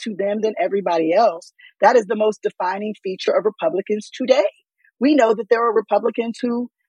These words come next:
probably have assisted with terminating pregnancies who will stand up and say, "We should not be terminating pregnancies." There are Republicans who would say, "You need to have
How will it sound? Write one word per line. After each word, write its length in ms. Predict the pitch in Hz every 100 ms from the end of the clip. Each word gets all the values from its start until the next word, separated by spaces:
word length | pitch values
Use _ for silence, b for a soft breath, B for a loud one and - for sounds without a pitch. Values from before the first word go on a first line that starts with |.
| _ -
probably 380 | 202 247 254
have 260 | 202 220 233
assisted 600 | 247 - 277 - 349 247 _ _ _ _
with 200 | 190 220 - _ -
terminating 460 | 208 214 220 240 240
pregnancies 640 | 247 277 208 - 220 220
who 60 | 226
will 180 | 208 202
stand 300 | - 240 240
up 100 | 247
and 100 | 233
say, 160 | 247 226
"We 140 | 233
should 160 | - 247
not 180 | 233 233
be 120 | 254
terminating 580 | - 254 262 262 269 269
pregnancies." 520 | 269 302 294 - - _ _ _ -
There 160 | 240 269
are 40 |
Republicans 600 | 247 - 208 247 226 226
who 100 | 254 226
would 160 | -
say, 420 | - 220 226 240 b b -
"You 100 | 233
need 200 | 254 -
to 60 |
have 220 | 202 226